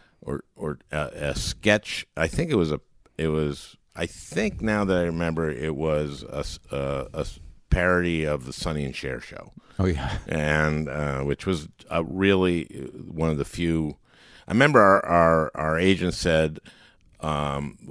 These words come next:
Speaker 1: "I want you to write a writing sample, not for S N L or anything, just because we wanted to get jobs <laughs>
Speaker 2: Yeah.
Speaker 1: as writers." And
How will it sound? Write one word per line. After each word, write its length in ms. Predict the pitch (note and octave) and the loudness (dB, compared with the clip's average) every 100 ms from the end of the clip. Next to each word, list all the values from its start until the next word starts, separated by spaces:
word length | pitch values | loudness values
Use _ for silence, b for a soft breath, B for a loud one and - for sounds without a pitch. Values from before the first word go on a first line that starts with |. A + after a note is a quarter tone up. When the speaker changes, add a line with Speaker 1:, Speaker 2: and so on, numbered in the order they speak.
| - | -6
Speaker 1:
"I 60 | D#2 | -2
want 360 | E2 F2+ F2+ - | 2 2 2 0
you 180 | E2+ D#2+ | 2 2
to 80 | |
write 320 | D2+ D#2 D#2 D2+ | 2 2 2 2
a 80 | |
writing 420 | D2 B1+ F2+ A#2 G2+ | -2 2 4 4 4
sample, 340 | F2+ D2 D2+ | 0 -2 -2
not 220 | D#2+ G#2 | 0 0
for 260 | - F2 D2+ | 2 0 0
S 220 | D#2 D2 | -4 -4
N 80 | D#2 | -6
L 220 | F#2 E2+ | -4 -4
or 180 | C2+ C2 | -4 -6
anything, 280 | C2+ C#2 C#2 | -6 -6 -2
just 320 | F2+ F2 - | 0 0 -2
because 360 | D#2+ - D2 C2+ | -6 -4 -4 -4
we 140 | D2 | -4
wanted 440 | C#2 C#2 C#2+ B1+ A#1+ - - | -2 -2 -2 -4 -10 -20 -18
to 80 | - | -10
get 300 | C#2 C2+ - | -6 -8 -8
jobs 600 | - C#2 B1+ B1 - - - - - | -8 -4 -4 -6 -8 -14 -10 -6 -6
<laughs> 220 | - - | -6 4
Speaker 2:
Yeah. 260 | A2 E2 C2+ - | 6 6 4 0
Speaker 1:
as 340 | G#2+ F#2 - | 2 2 2
writers." 560 | - F#2+ F2 E2 D2+ - | 4 4 4 2 0 -6
And 460 | - E2 D#2 D2+ D2+ | -4 -2 0 -2 -6